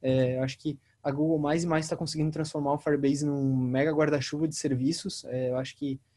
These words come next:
é, tá muito interessante a quantidade de serviços, de opções que a gente tem dentro do Firebase. E o M L Kit tem um potencial gigantesco. Algumas coisas que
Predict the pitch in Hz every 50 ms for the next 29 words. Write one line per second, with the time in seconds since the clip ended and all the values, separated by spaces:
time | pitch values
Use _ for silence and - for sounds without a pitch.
0 | _ _ _ _ 123 127 127 123 123 123 127 - - 135 139 139 135 151 151 190
1 | 180 - 165 160 156 160 - 160 156 175 - 165 151 - 143 139 147 147 - 180
2 | 156 143 139 151 156 151 - 143 143 139 - - 139 139 135 - 143 139 143 -
3 | - 143 139 139 139 139 143 139 - 139 135 135 127 131 131 151 - - _ _
4 | _ _ _ _ _ 147 151 160 156 160 165 165 165 156 - - 160 156 - -
5 | 160 160 170 170 165 165 170 165 160 156 160 - _ - 165 165 170 165 156 -
6 | - 135 135 139 147 147 - _ _ _ _ _ _ _ _ _ 135 143 156 165
7 | 165 160 160 151 139 131 - - - - _ _ _ _ _ _ _ - 135 147
8 | 165 185 185 - - 190 185 180 - - - 160 156